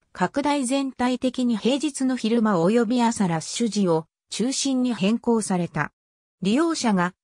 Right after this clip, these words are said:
増加傾向にある名古屋本線、西尾線、三河線の輸送改善などを目的としたダイヤ改正。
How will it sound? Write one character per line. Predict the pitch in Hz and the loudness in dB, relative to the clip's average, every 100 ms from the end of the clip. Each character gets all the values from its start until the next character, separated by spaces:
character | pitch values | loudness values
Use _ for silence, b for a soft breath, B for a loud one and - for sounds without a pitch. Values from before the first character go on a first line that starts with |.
| _ | _
増 | - 208 | -2 0
加 | 269 285 | 2 -2
傾 | 302 302 - | 0 -2 0
向 | 226 202 | 2 4
に | 175 170 | 2 2
あ | |
る | 151 147 - _ - | 0 -4 -8 _ -2
名 | 175 | 0
古 | 269 | 2
屋 | 294 277 | 0 -2
本 | - 285 | -2 -2
線、 | 240 185 160 - _ - | 0 0 -2 -6 _ -4
西 | 170 - 240 | -2 0 0
尾 | 240 | 0
線、 | - 190 180 - _ - | 0 0 0 -6 _ -4
三 | 190 | 0
河 | 277 277 277 | 0 0 0
線 | 302 285 | -2 -2
の | 285 | -2
輸 | 254 269 | -2 -2
送 | 269 262 | 0 0
改 | 247 311 | 0 -2
善 | 294 240 208 | 0 2 2
な | 196 | 2
ど | 170 156 | 2 2
を | |
目 | 143 147 | 0 -6
的 | - 269 - | -6 -8 -6
と | 220 | -6
し | 208 | -4
た | - 185 | -2 -2
ダ | 160 | 0
イ | 226 | 2
ヤ | 233 | 0
改 | 233 233 | 0 -2
正。 | 190 175 151 120 | 0 -2 -4 -4